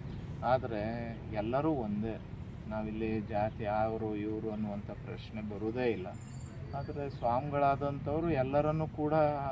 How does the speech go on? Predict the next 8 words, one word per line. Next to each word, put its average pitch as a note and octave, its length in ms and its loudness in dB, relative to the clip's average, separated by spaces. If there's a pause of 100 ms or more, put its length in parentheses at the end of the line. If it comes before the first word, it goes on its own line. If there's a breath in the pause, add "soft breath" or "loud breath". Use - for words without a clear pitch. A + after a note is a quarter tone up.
(380)
ಭಾಳಷ್ಟು B2+ 420 0
ಪ್ರೀತಿಯಿಂದ, B2 600 -4
ಭಕ್ತಿಯಿಂದ B2 640 -4
ಕಾಣುವಂಥದ್ದನ್ನ G#2+ 1080 -2 (400)
ಎಲ್ಲ - 180 4
ಸ್ವಾಮಿಗಳು A2+ 560 -2
ಮಾಡ್ತಾ B2+ 340 4
ಇದ್ದಾರೆ. A2+ 360 0